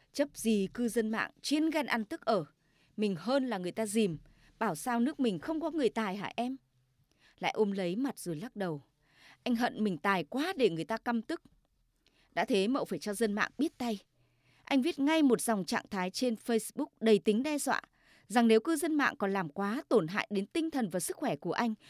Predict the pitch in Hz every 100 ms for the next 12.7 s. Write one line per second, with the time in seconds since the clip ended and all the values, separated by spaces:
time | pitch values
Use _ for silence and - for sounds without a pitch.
0 | - - 247 302 311 285 294 240 196 156
1 | _ _ _ 214 185 - - 277 - 392
2 | 349 254 - - 339 359 262 190 - _
3 | _ _ - 208 185 226 226 - 294 277
4 | 254 - 240 185 160 190 147 208 180 269
5 | - _ _ _ _ _ _ _ _ _
6 | _ _ _ _ _ _ - 226 - 226
7 | 233 226 302 226 190 - 185 - 277 -
8 | 233 220 214 202 151 151 240 175 185 -
9 | _ _ _ _ - - 233 220 - 254
10 | 262 269 - 254 - 208 247 277 - 156
11 | 165 247 262 240 _ _ - 285 262 277
12 | 269 214 170 196 196 202